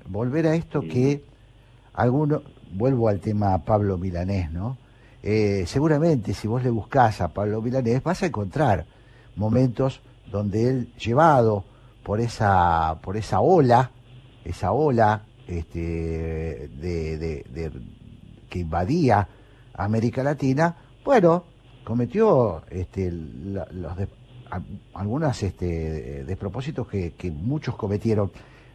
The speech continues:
Speaker 1: pero la posibilidad de revisar, la posibilidad,
Speaker 2: Ahí, ahí.
Speaker 1: darle la posibilidad al ser humano de que revise. Y ahí me, me meto en otro tema, ¿no? Me parece fundamental, eh, que la experiencia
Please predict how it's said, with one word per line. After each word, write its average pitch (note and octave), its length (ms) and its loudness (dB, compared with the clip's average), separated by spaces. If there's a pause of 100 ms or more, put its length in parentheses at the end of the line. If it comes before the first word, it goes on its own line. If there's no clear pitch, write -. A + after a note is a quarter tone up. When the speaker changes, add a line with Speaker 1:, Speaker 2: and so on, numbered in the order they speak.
(160)
Speaker 1:
pero C3 160 0
la C#3+ 160 2
posibilidad C#3+ 460 2
de F#3+ 60 8
revisar, A2+ 640 2
la G#2+ 140 2
posibilidad, A#2+ 800 2 (380)
Speaker 2:
Ahí, G2 160 -6
ahí. - 60 -4
Speaker 1:
darle F#3+ 320 6
la C3 140 2
posibilidad G#2+ 540 -2
al D3+ 80 0
ser D3 240 -2
humano B2+ 520 0 (480)
de - 100 -8
que A2+ 100 0
revise. B2+ 420 0
Y D#3+ 120 -2
ahí A3+ 180 4
me, A3+ 120 -2 (280)
me A#2+ 300 -2
meto E3+ 220 0
en D#3+ 80 0
otro D3+ 180 -4
tema, G#2 340 2
¿no? C3+ 300 -4
Me A#2 120 -4
parece D3+ 280 -4
fundamental, A#2+ 840 0 (800)
eh, G#2 840 2 (420)
que A#2 300 4
la A2+ 120 4
experiencia D3 840 0